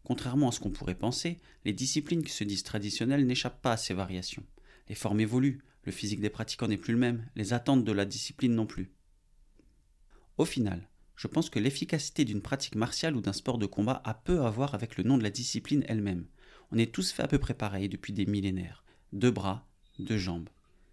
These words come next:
Et ça se plie dans le même sens, les coudes, les genoux, les hanches. Certains sont plus souples, plus grands, plus musclés.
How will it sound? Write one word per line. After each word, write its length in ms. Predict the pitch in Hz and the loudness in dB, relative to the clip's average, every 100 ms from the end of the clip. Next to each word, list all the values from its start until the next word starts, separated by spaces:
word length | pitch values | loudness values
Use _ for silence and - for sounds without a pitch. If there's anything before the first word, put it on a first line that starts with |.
| _ - | _ -12
Et 80 | 117 | -4
ça 120 | 117 | -2
se 120 | 117 | 0
plie 100 | 139 | 4
dans 120 | 139 | 8
le 40 | 131 | 8
même 140 | 131 | 6
sens, 340 | - 90 92 - | 4 -4 -6 -2
les 100 | 107 | -2
coudes, 220 | - 101 | -2 -2
les 80 | 107 | 0
genoux, 180 | 110 95 | 2 2
les 140 | 104 | 2
hanches. 320 | 92 90 - _ _ _ _ | 2 -2 -8 _ _ _ _
Certains 340 | - 135 - 170 | -4 -4 -2 -4
sont 160 | 117 | -2
plus 160 | - 117 | -2 -4
souples, 340 | - - - - | -4 -8 -14 -12
plus 160 | - 131 | 0 2
grands, 320 | 101 107 131 - | 2 0 -4 0
plus 140 | 131 | 2
musclés. 420 | 110 - - - | 4 0 -8 -12